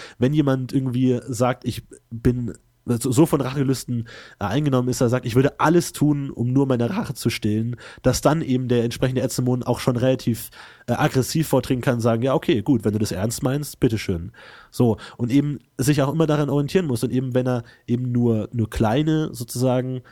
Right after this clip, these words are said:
kleine Köder dem Erzdämonen wirft, dass er eben dann auch nur kleine Angebote bekommt und umso subversiver. Wohingegen jemanden, der da eben schon am Rande der Verzweiflung steht, es eben schon wesentlich den, den direkteren und auch schlechteren Pakt anbieten kann.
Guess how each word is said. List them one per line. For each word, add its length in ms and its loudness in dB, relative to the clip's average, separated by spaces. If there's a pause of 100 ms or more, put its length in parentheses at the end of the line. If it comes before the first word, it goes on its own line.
(160)
kleine 320 0
Köder 320 4
dem 140 -2
Erzdämonen 580 -2
wirft, 260 2
dass 120 2
er 80 0
eben 160 -2
dann 100 0
auch 140 -4
nur 100 2
kleine 360 -2
Angebote 480 0
bekommt 360 -2
und 100 -2
umso 280 2
subversiver. 760 0 (360)
Wohingegen 400 0
jemanden, 420 0
der 260 0 (220)
da 120 -2
eben 200 -2
schon 400 -2
am 140 0
Rande 240 0
der 100 2
Verzweiflung 540 -2
steht, 320 0 (280)
es 140 -2
eben 220 0
schon 240 -2
wesentlich 400 0
den, 340 -2
den 300 -4 (460)
direkteren 480 2
und 80 -4
auch 140 -2
schlechteren 500 0
Pakt 220 -2
anbieten 320 -4
kann. 260 -8